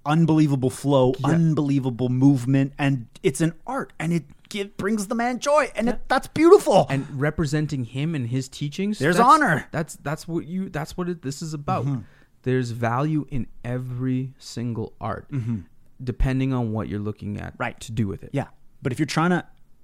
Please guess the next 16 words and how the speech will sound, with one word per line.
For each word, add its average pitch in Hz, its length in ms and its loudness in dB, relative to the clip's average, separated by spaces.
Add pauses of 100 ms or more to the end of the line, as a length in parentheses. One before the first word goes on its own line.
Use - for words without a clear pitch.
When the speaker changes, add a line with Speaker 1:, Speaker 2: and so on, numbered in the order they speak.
(180)
Speaker 1:
hammer 156 460 0
with 123 220 0
a 101 40 -14
saw, 123 540 0 (160)
Speaker 2:
Yes. - 400 -10
Speaker 1:
it - 60 -20
doesn't 165 260 4
work. 190 300 6 (120)
Speaker 2:
Never. 107 460 -6 (500)
Never 113 380 -4
works 104 300 -8
that 101 180 -6
way. 98 240 -10 (560)
And 123 220 -4 (1160)
I 127 100 -6
think 175 360 -10